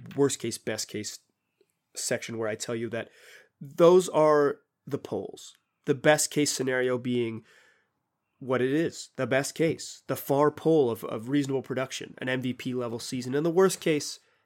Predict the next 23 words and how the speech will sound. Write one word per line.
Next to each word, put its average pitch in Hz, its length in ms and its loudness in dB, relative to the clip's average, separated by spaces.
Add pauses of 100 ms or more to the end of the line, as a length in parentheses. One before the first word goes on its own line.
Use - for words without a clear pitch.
(120)
being 143 180 4
that 131 160 4
opposite - 420 -4
pole. - 300 -10 (880)
And 214 320 8 (140)
most 185 420 4
guys, 113 440 -2 (260)
particularly 185 480 0
those 156 320 2
like 156 200 2
Dame 131 420 0
in 123 80 -6
their 135 120 -2
physical 135 440 -4
primes, 123 640 -6 (240)
are 185 80 6
likely 180 280 6
to 156 100 4
land 147 220 6
somewhere 139 340 0
in 117 80 -4
the 107 80 -4
middle. 120 340 -4